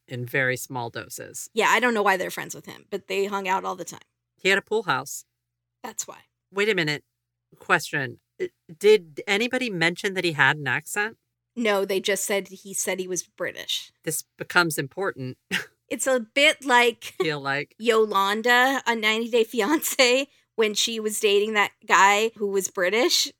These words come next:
Speaker 2: And then when we all heard the voice.
Speaker 1: Williams.
Speaker 2: Williams?
Speaker 1: Williams, yeah.
Speaker 2: I am
Speaker 1: Uh,
Speaker 2: not
Speaker 1: I
Speaker 2: familiar. When she was on the phone, "I love that sexy British accent." And then the daughter looks to the camera <laughs> and all of us looked to the camera and said,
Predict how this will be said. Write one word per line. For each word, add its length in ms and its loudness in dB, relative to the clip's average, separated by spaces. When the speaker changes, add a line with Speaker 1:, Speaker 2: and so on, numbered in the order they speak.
Speaker 2:
And 160 -2
then 160 -2
when 140 -4
we 180 0
all 160 6
heard 320 -6
the 80 -2
voice. 240 0
Speaker 1:
Williams. 560 0
Speaker 2:
Williams? 300 6
Speaker 1:
Williams, 460 4
yeah. 140 -16
Speaker 2:
I 140 4
am 160 -4
Speaker 1:
Uh, 20 -
Speaker 2:
not 220 2
Speaker 1:
I 40 -8
Speaker 2:
familiar. 640 -2
When 240 0
she 520 -2
was 240 4
on 200 4
the 60 0
phone, 540 0
"I 140 2
love 260 -4
that 240 0
sexy 420 -6
British 360 -2
accent." 500 0
And 160 0
then 160 0
the 80 4
daughter 560 6
looks 300 -2
to 140 -4
the 100 -4
camera 540 2
<laughs> 200 -20
and 100 0
all 240 2
of 140 0
us 320 0
looked 220 2
to 100 2
the 80 6
camera 640 4
and 180 -16
said, 220 0